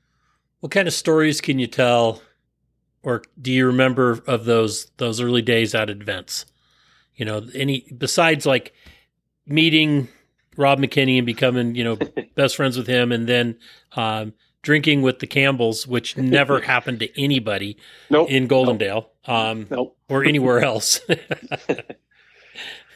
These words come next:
Speaker 1: So what are some
Speaker 2: Uh,
Speaker 1: of the other things?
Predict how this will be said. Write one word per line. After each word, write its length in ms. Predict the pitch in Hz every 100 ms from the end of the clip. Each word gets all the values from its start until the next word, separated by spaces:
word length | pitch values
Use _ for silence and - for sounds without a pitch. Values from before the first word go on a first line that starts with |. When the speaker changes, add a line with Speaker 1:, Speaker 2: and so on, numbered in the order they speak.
| _ _ _ _ _ _
Speaker 1:
So 220 | - 160 - -
what 180 | 160 185
are 60 | 185
some 140 | 196
Speaker 2:
Uh, 60 | 180
Speaker 1:
of 80 |
the 120 | 156 156
other 160 | 156
things? 400 | 120 117 101 -